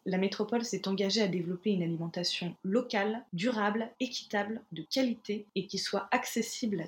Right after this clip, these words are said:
tous. Bienvenue dans Échos Urbains, le podcast de France Urbaine. La semaine dernière, nous recevions Christian Couturier,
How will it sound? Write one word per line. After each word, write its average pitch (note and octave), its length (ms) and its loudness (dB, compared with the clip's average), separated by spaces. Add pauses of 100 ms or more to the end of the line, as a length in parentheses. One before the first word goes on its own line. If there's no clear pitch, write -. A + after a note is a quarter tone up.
tous. - 500 -6 (380)
Bienvenue A#3 500 6
dans F#3+ 300 2
Échos C4 320 2
Urbains, G3+ 360 2 (120)
le F3+ 120 0
podcast G#3+ 520 0
de E3 100 -2
France - 400 0
Urbaine. G3+ 460 2 (160)
La F#3 80 -2
semaine B3+ 320 6
dernière, A#3 420 8
nous F3+ 80 2
recevions F3+ 560 -2
Christian B3 580 0
Couturier, G#3 580 -2